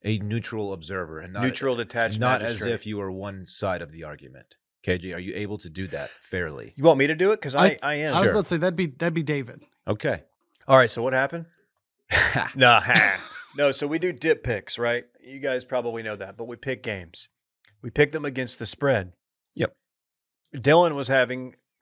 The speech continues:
Speaker 2: Dylan had a good week.
Speaker 1: I was on a, I was on a heater.
Speaker 2: He almost had a great week, um, but a couple games, uh, were not covered. And
Speaker 1: They pushed it, in fact.
Speaker 2: it was a push. Two,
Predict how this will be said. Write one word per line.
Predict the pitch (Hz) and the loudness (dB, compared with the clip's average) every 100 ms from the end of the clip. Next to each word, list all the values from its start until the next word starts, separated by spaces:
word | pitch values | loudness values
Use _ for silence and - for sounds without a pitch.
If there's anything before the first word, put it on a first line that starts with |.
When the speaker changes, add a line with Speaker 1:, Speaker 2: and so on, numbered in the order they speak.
| - | -2
Speaker 2:
Dylan | 180 180 | 0 2
had | 147 143 | 4 4
a | 127 | 2
good | 120 117 | -2 -6
week. | 104 90 - | -6 -10 -14
Speaker 1:
I | - | -10
was | 107 | -4
on | 120 | -2
a, | 113 104 | -2 -6
I | 110 | -10
was | 104 | -10
on | 110 | -10
a | |
heater. | 90 92 67 _ _ | -10 -12 -14 _ _
Speaker 2:
He | 135 151 | 0 4
almost | 165 165 131 | 6 6 4
had | 135 | 2
a | 113 | 0
great | 92 113 127 113 | -2 0 0 0
week, | 101 90 - - _ _ _ - | -10 -14 -18 -20 _ _ _ -12
um, | 117 110 107 95 _ 110 - | -8 -8 -10 -16 _ _ 0
but | 147 120 113 - _ - | 2 2 0 -8 _ -20
a | 120 | -10
couple | 143 139 135 | -6 -4 -6
games, | 117 139 139 110 120 120 - - _ _ _ _ _ _ _ _ | -2 -2 -2 -4 -8 -12 -14 -16 _ _ _ _ _ _ _ _
uh, | 117 117 113 | -4 -2 -2
were | 110 131 | 0 0
not | 139 135 | 0 -4
covered. | 147 156 101 95 _ _ _ _ _ _ _ _ _ _ - | 0 -2 -2 -16 _ _ _ _ _ _ _ _ _ _ -6
And | 117 113 113 113 110 - - _ | -2 -2 -2 -4 -8 -14 -20 _
Speaker 1:
They | - | -6
pushed | 101 131 110 - | 2 4 2 -2
it, | - | -12
in | 90 | -12
fact. | 80 58 - - - | -10 -12 -14 -18 -6
Speaker 2:
it | |
was | 131 131 | -4 -2
a | 135 | 0
push. | 175 139 - - - _ _ _ _ _ _ - | 4 4 2 -6 -14 _ _ _ _ _ _ -2
Two, | 190 165 | 0 0